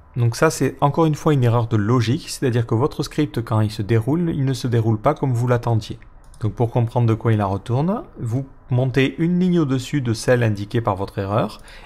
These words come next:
et à la ligne au-dessus, vous essayez de débugger la variable pour comprendre son contenu.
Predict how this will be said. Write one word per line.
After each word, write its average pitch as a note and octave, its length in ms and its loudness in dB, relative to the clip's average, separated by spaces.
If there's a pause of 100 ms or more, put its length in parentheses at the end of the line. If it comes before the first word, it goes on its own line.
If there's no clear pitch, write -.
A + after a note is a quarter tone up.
(120)
et A#2 100 4
à C3 80 4
la D#3+ 100 2
ligne D#3 220 2
au-dessus, B2 420 -2
vous D#3 220 -2
essayez A#2+ 320 0
de C3+ 80 -2
débugger A2+ 420 0
la A2+ 120 4
variable G#2 440 0
pour C#3 160 -6
comprendre C3+ 520 -4 (280)
son - 240 -4
contenu. A#2+ 480 0